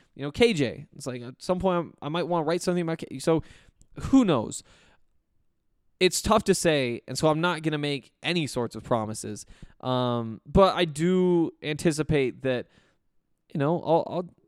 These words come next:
at least in this kind of transitional period, or maybe it's a transitional season, or maybe, you know, it's long term. I,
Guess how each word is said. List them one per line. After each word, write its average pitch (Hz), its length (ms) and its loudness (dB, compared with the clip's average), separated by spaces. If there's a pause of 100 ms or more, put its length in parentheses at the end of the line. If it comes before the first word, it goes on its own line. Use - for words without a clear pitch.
at 180 100 0
least 208 320 0
in 175 200 0
this 175 160 0
kind 165 200 2
of 156 60 2
transitional 170 600 0
period, 156 480 0
or 104 240 -6
maybe 139 320 -4
it's 120 120 -6
a - 40 -20
transitional 110 500 -6
season, 185 400 -2
or 170 60 2
maybe, 208 240 2
you 127 240 -2
know, 165 160 0
it's 156 100 -2
long 165 160 0
term. 139 400 0
I, 110 80 -6